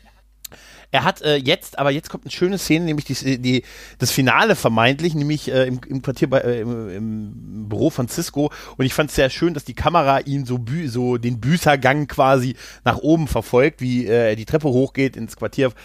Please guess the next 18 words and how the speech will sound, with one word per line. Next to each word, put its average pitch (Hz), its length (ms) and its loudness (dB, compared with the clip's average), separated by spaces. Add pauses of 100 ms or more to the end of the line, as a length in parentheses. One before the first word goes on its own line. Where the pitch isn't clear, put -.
(120)
äh, 117 140 0
in, 117 260 -6
ins 104 260 -10
Büro 113 240 -6
von 110 200 -8
Cisco 139 400 -4 (340)
und 113 80 -10
die 107 80 -4
Kamera 135 320 4
so 117 100 -2
hinter 131 240 0
ihm 110 120 -4
her, 135 420 0
äh, 131 220 0
geht. 123 260 -4
Und 135 200 -8 (340)
wir 131 100 0
sehen, 165 320 2